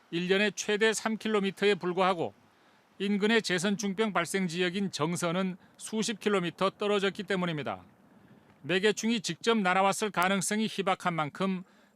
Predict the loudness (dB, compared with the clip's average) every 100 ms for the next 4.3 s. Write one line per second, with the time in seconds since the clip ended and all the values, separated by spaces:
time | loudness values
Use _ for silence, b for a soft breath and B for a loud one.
0 | -4 0 2 2 2 -2 -4 -2 0 0
1 | 2 0 0 -2 -2 -4 -10 b b -2
2 | 2 4 4 2 2 -2 -2 -2 -2 -6
3 | -6 -4 -4 -4 -4 -2 0 0 -2 -4
4 | -4 -6 -6